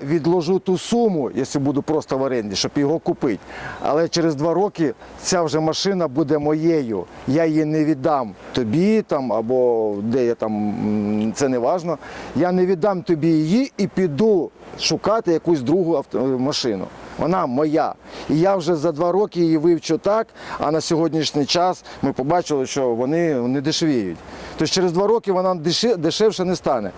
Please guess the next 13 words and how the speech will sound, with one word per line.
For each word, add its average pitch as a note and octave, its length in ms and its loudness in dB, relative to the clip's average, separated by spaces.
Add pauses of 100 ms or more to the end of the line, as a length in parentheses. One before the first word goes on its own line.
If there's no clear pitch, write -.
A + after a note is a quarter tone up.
(280)
І - 40 4
якщо G3+ 300 2
я G#3+ 120 2
її F#3 340 0
викуплю E3 500 0
через F3+ 280 0
два E3+ 200 2
роки, C#3+ 360 0 (680)
назбираю F#3 640 2
не F#3+ 160 0
чотириста G3 640 0
тисяч, - 460 -2 (100)
а E3+ 220 2